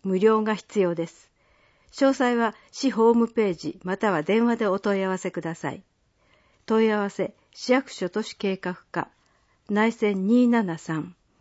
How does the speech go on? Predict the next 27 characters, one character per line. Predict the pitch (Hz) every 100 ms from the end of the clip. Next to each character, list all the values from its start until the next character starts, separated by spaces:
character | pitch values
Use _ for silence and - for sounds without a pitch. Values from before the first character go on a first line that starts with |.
| _
ペ | 240 233
ー |
ジ | 220
番 | 226 208 185
号 | 165 151 - - -
一 | 190 254 262
零 | 254 196 175
零 | 202 202
零 | 196 180 151
六 | 175 175 233
零 | 226 208 165
三、 | - 147 180 - _ _
エ | 202
ム | 220 247
エ | 240
ム | 226
シ | -
ャ | 196
ト | 143
ル、 | - - _ _ _ _ _
一 | 226 226 262
零 | 262 214 170
零 | 190 160 185 185
七 | 196 220 240
八 | 233 233 170
五 | 156 185 180
三、 | - 170 131